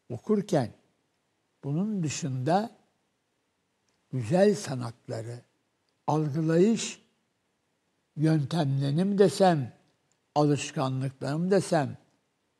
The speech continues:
hepsi de ortaya çıkıyor. Onun için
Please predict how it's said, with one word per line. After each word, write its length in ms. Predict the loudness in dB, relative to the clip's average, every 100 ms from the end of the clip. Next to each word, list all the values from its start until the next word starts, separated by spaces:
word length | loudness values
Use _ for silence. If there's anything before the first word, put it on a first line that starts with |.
| -2
hepsi 440 | -2 -2 -2 2
de 280 | 2 0 -4 _
ortaya 560 | 4 4 2 2 2 0
çıkıyor. 420 | -4 -2 -2 -4 _ _ _ _ _ _
Onun 260 | -2 0 0
için 360 | 2 0 0